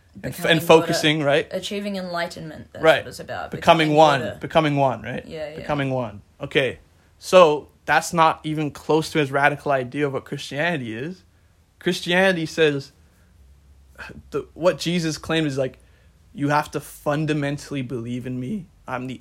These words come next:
Speaker 1: only, I am the Son of God." Like, it's, it's a claim
Speaker 2: Yeah,
Speaker 1: that is
Speaker 2: that is, that is pretty radical to
Speaker 1: it's,
Speaker 2: ask
Speaker 1: it
Speaker 2: people to believe that.
Speaker 1: Yeah, they say, he says,
Speaker 2: It's
Speaker 1: "Eat,
Speaker 2: pretty
Speaker 1: eat my,"
Speaker 2: nuts.
Speaker 1: he says, "Eat my flesh, drink my blood."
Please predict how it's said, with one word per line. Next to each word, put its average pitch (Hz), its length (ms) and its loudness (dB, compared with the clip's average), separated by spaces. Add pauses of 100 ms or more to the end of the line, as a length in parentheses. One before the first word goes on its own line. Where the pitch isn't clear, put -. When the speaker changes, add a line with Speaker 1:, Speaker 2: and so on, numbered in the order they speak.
Speaker 1:
only, 165 680 0 (420)
I 160 220 0
am 156 380 2
the 135 100 -8
Son 139 240 -6
of 120 100 -10
God." 127 400 -4 (380)
Like, 147 140 2
it's, 160 200 -6 (1120)
it's 175 180 -4
a 190 120 2
claim 196 480 6
Speaker 2:
Yeah, 180 160 10
Speaker 1:
that 175 40 4
is 240 140 4
Speaker 2:
that 269 120 4
is, - 160 -6
that 247 160 2
is 254 120 0
pretty 240 260 -6
radical 202 480 -2
to 185 80 -2
Speaker 1:
it's, 180 100 2
Speaker 2:
ask 170 280 0
Speaker 1:
it - 20 -20
Speaker 2:
people 180 300 -6
to 165 140 -12
believe 143 340 -10
that. - 260 -8
Speaker 1:
Yeah, 226 80 6
they 180 120 4
say, 170 320 2
he 165 180 -8
says, 156 300 0
Speaker 2:
It's - 80 -14
Speaker 1:
"Eat, 185 80 -2
Speaker 2:
pretty 180 260 -4
Speaker 1:
eat 180 100 0
my," 160 200 6
Speaker 2:
nuts. 151 100 -2
Speaker 1:
he 175 80 -2
says, 147 220 -2
"Eat 165 160 -6
my 156 140 -2
flesh, 156 380 -4
drink 151 300 -8
my 151 120 -6
blood." 143 440 -6